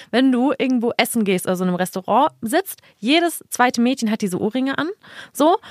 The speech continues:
und, oder keine Ahnung, es gibt noch irgendwie so Sachen, die einfach so krass viral sind, die einfach plötzlich jeder hat und keine Ahnung was.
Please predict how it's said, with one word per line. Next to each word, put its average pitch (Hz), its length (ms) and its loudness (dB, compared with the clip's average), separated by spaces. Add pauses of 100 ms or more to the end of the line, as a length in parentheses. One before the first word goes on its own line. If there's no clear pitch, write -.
(220)
und, 240 420 2
oder 226 140 4
keine 277 220 0
Ahnung, 277 120 2
es - 60 -4
gibt 254 120 -8
noch 254 80 0
irgendwie 233 160 2
so 208 140 -4
Sachen, 240 240 -2
die 240 60 0
einfach 208 160 -4
so 226 80 -4
krass - 280 -6
viral 240 300 2
sind, 220 80 2
die 226 60 0
einfach 214 200 -6
plötzlich 233 320 -4
jeder 240 500 2
hat 240 200 -6
und 208 140 -2
keine - 180 -2
Ahnung 233 220 2
was. 277 160 -2